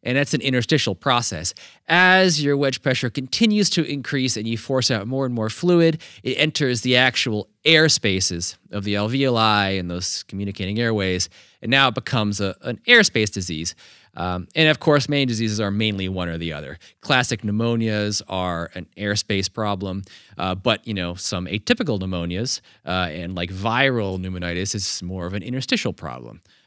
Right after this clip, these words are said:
Um, know, A R D S is usually an airspace problem, uh, and so on. And the, my best way of describing these patterns is that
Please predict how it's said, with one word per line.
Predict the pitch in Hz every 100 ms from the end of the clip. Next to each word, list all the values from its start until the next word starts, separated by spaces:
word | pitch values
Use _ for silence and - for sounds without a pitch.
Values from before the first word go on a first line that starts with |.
| _ -
Um, | 87 82 78 73 _ _ _ -
know, | 64 67 -
A | 123
R | 113
D | 143
S | 175 - - -
is | 82 92 87
usually | 87 90 95
an |
airspace | 110 117 - 82 82
problem, | - 76 73 76 80 - _ _ -
uh, | 78 73 58 _
and | - 98
so | - 92
on. | 82 78 80 - _ _ _ -
And | 156 156
the, | 160 143 131 110 _ _ _ _ _ _ _ _ _ _ _ _ -
my | 185 247 262
best | 180 165 202 -
way | 170
of | 131
describing | 123 - 135 139 123
these | 110
patterns | - 117 113 120 113 113
is | 107
that | 113 101